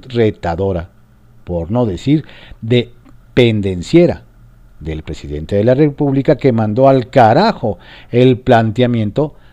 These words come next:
de por qué no se apersonaba a atender a las víctimas. A final de cuentas,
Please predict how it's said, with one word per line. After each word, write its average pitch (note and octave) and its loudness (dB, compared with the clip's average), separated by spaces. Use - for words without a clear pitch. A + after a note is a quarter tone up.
de C3+ 2
por A#2+ -2
qué E3+ 0
no B2 -2
se - -6
apersonaba G#2 -4
a F#2 -4
atender E2 -6
a F#2+ -2
las E2+ -8
víctimas. A2 -10
A E3+ 0
final A#3 0
de C#4+ 0
cuentas, D#3 -2